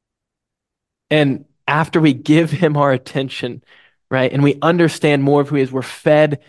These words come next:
spiritually. May that just evoke a deeper hunger within us. And if you guys aren't in, again, uh, there's no great, greater guy to hold. There's no better, more wonderful, more magnificent individual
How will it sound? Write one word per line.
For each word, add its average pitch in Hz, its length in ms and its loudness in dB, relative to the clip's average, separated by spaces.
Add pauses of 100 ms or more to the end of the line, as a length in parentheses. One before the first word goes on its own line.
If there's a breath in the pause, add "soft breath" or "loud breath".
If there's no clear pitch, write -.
(140 soft breath)
spiritually. - 720 -6 (1700)
May 147 80 -2
that 139 160 0
just 139 280 -2 (480)
evoke 139 420 -2
a 131 40 -8
deeper 131 300 -6
hunger 123 340 -8
within 123 280 -10
us. 135 180 -12
And 135 320 -6 (560)
if 135 140 -4
you 143 80 4
guys 139 340 2
aren't 143 300 -2
in, 147 260 -2
again, 135 380 -4 (360)
uh, 127 140 -2
there's 139 220 -2
no 143 120 0
great, 139 260 -2 (120)
greater 135 240 -4
guy 131 200 -2
to 127 100 -4
hold. 127 340 -8 (280)
There's 135 160 0
no 139 260 0 (840)
better, 156 440 2 (100)
more 139 240 0
wonderful, 143 680 -2
more 139 140 -4
magnificent 135 760 -6
individual 127 600 -4